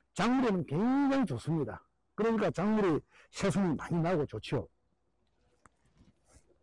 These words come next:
아유, 저도 뭐 땀이 많이 납니다만은. 예, 저는 땀이 나도 나무는 뭐 작물에는 엄청나게 좋죠,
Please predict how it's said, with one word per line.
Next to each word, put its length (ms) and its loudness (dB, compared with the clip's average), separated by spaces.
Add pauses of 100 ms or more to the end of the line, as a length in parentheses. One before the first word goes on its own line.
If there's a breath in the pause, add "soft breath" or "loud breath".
(260 soft breath)
아유, 240 -8
저도 220 0
뭐 160 -2
땀이 260 -2
많이 200 -2
납니다만은. 720 -4 (3500)
예, 220 -6 (460 soft breath)
저는 240 -2
땀이 220 0
나도 600 2
나무는 1800 0
뭐 240 2
작물에는 520 2
엄청나게 360 2
좋죠, 300 -2